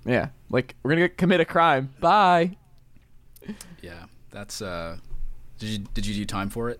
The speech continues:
Speaker 1: I did not, but I will say, um, one really funny story about rolling a house that we'll talk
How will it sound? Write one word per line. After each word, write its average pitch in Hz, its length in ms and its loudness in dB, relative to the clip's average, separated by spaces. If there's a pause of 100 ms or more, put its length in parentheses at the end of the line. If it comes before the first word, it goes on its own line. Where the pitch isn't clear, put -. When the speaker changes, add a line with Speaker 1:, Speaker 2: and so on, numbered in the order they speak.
(260)
Speaker 1:
I 113 100 2
did 113 160 0
not, 98 360 2
but 107 240 0
I 117 120 2
will 117 240 2
say, 107 440 0 (120)
um, 80 400 -10 (800)
one 143 320 0
really 113 300 2
funny 65 240 -8
story - 260 -12
about 53 220 -10
rolling 62 260 -10
a - 100 -10
house - 180 -10
that 65 160 -8
we'll 71 160 -6
talk - 200 -10